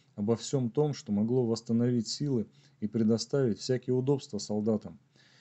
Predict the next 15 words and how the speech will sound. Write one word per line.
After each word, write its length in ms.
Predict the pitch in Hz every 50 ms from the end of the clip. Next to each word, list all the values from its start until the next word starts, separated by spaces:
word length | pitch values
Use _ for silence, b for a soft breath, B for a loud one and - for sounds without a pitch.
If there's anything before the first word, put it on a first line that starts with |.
| b b b b b
Не 80 | 107 107
забывала 560 | 101 113 110 110 113 113 127 131 131 127 123
она 260 | 123 127 131 131 - -
и 80 | 127
духовные 600 | 110 107 117 110 - - - 143 135 131 117 110
нужды 420 | 107 107 110 110 101 101 101 101 101
русских 400 | 107 107 - - - 104 - -
людей, 320 | 110 107 101 101 95 95
посылала 680 | - - 101 - - 113 110 113 123 123 123 117 107 151 -
им 200 | 127 123 117 110
походные 500 | - 101 - - 120 117 110 113 107 101
церкви, 420 | - - 131 131 123 - 107 95
снабжала 560 | - - - 104 101 104 110 123 123 117 113
всем 280 | 107 - - 113 110 110
необходимым 680 | 107 107 107 101 - - 107 107 113 120 117 107 87